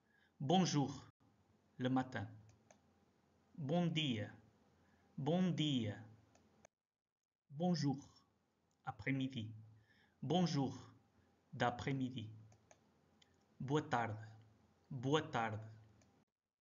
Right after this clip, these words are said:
Bonsoir, quand la nuit commence. Bonsoir, quando la nuit commence. Boa noite. Boa noite. Bonne nuit. À demain.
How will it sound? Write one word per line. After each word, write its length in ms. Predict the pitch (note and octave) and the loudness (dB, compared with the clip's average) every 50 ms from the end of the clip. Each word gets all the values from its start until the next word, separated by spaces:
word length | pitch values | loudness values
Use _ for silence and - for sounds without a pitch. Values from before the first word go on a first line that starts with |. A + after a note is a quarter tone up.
| _ _ _ _ _ _ _ _ _ _ - | _ _ _ _ _ _ _ _ _ _ -10
Bonsoir, 640 | C#3 D3+ F#3 F3 E3 - - C#3+ B2 A2+ G#2+ - - - _ _ _ _ _ _ _ _ _ | -2 0 2 2 2 2 2 2 2 2 2 -2 -10 -18 _ _ _ _ _ _ _ _ _
quand 420 | - C3+ C3 C3 C3 B2 B2 A#2+ - - - - - | 0 2 4 4 4 4 2 0 -4 -8 -10 -4 0
la 200 | B2+ B2 A#2+ B2 | 2 4 4 4
nuit 260 | B2+ D3 E3+ E3+ - - - | 4 2 0 -2 -6 -8 -4
commence. 680 | - D3 C3 B2 A2+ G#2+ G#2+ - - - - - - - - _ _ _ _ _ _ _ _ - | -2 0 0 0 0 -2 -4 -6 -8 -10 -12 -12 -16 -20 -20 _ _ _ _ _ _ _ _ -6
Bonsoir, 580 | C#3+ D3 E3+ E3+ E3+ - - C3 A2+ G#2+ G#2+ - - - - - - _ _ - | -2 0 0 0 0 2 2 2 2 0 -2 -8 -12 -16 -20 -20 -20 _ _ -2
quando 240 | - B2 B2 A#2+ A#2+ | 0 2 2 2 0
la 160 | A#2+ A#2+ A#2+ | 0 0 0
nuit 520 | B2 B2 A#2+ C#3+ E3+ E3+ E3+ - - - - - - - - - | 0 0 0 0 0 -2 -4 -6 -14 -16 -18 -18 -20 -20 -12 -4
commence. 720 | - E3+ E3+ D3+ C#3+ C3 B2 - - - - - - - - - _ _ _ _ _ _ _ _ _ _ - _ _ _ _ _ _ _ - | 0 2 2 4 2 2 0 0 -2 -6 -6 -6 -8 -10 -14 -16 _ _ _ _ _ _ _ _ _ _ -20 _ _ _ _ _ _ _ -8
Boa 240 | D3+ C3 D3 D#3+ D#3 | -2 0 2 2 4
noite. 520 | D3 C3+ B2+ A#2 A2 A2+ - - - - - _ _ _ _ _ _ - _ _ _ _ _ - | 4 4 2 2 0 -4 -12 -16 -16 -18 -18 _ _ _ _ _ _ -20 _ _ _ _ _ -4
Boa 240 | C3+ C3+ D3+ D#3 D#3+ | 2 4 4 4 6
noite. 580 | C#3+ C3+ C3 A#2+ G#2+ A2 - - - - - - - _ _ _ _ _ _ _ _ _ _ _ _ _ _ _ _ _ _ _ _ _ _ _ _ _ _ _ - | 4 2 2 0 -2 -4 -8 -14 -16 -18 -20 -20 -20 _ _ _ _ _ _ _ _ _ _ _ _ _ _ _ _ _ _ _ _ _ _ _ _ _ _ _ -10
Bonne 300 | D#3+ C3 D#3+ F3 F3 D#3+ | -2 4 4 6 6 6
nuit. 420 | C#3+ C3+ - - - - - - _ _ _ _ _ _ _ _ _ _ _ _ _ _ _ _ _ - | 4 4 2 0 -4 -14 -20 -20 _ _ _ _ _ _ _ _ _ _ _ _ _ _ _ _ _ -4
À 120 | - B2 | -2 0
demain. 320 | A#2 B2 A#2 A2 G#2+ G#2 | 0 0 0 0 0 -2